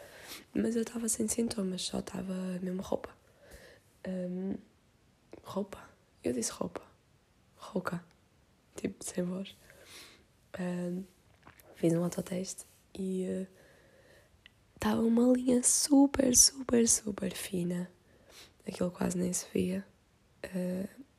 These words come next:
mas aquilo passava uns quinze minutos e imagina, estava lá a linha. Tipo, nem que fosse super ténue, a linha estava lá. Ahm, se fosse, se tivesse negativo, tipo, não teria a linha.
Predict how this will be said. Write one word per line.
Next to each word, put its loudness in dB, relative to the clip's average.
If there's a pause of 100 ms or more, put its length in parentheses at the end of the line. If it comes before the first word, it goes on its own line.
(380)
mas -6 (640)
aquilo -2
passava 0
uns -2
quinze 0
minutos 0
e -4
imagina, 2
estava -2
lá -4
a -2
linha. 2 (1120)
Tipo, -16 (320)
nem 0
que -6
fosse -2 (280)
super -4
ténue, -4
a -4
linha 0 (120)
estava -2
lá. -2 (840)
Ahm, 0 (600)
se -8
fosse, -4
se 2
tivesse 0
negativo, 0
tipo, -4
não 0
teria 2
a 0
linha. 2